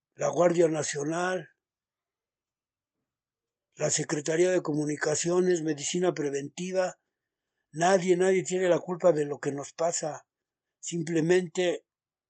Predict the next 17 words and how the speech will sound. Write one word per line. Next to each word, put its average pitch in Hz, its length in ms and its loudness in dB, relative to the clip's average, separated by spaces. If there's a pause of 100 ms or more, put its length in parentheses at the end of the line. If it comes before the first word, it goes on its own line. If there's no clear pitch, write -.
(500)
somos 170 460 0
nosotros, 147 920 -4 (1400)
que 135 140 -6
todo 185 280 2
el 165 140 0
tiempo 180 380 2
hemos 170 220 -2
vivido 165 340 0
como 143 280 -8
perros 175 380 -2
y 139 60 -14
gatos, 180 440 -4
nos 151 180 -6
tragamos 160 500 -2
unos 170 280 -4
a 143 120 -2
otros, 196 460 -4